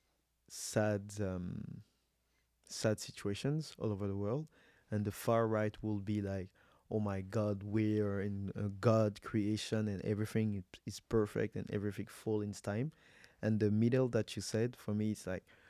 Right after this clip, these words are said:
"Okay, I'm, I'm gonna do, like, the best that I can to bring back the far left to closer to the light,"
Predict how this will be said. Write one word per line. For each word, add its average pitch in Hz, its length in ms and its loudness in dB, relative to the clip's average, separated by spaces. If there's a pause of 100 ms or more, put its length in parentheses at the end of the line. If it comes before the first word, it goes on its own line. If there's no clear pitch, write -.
(140)
"Okay, 113 180 0
I'm, 110 360 0
I'm 107 160 -2
gonna 113 240 4
do, 117 380 0 (800)
like, 101 240 -2
the 104 100 0
best 113 320 0
that 107 140 0
I 92 180 -6
can 120 440 2 (420)
to 107 400 0
bring 113 280 2
back 104 280 -2
the 98 80 -4
far 101 440 -2
left 101 380 -6 (400)
to 107 500 -4 (800)
closer 107 280 2
to 113 120 -2
the 101 120 6
light," 98 460 0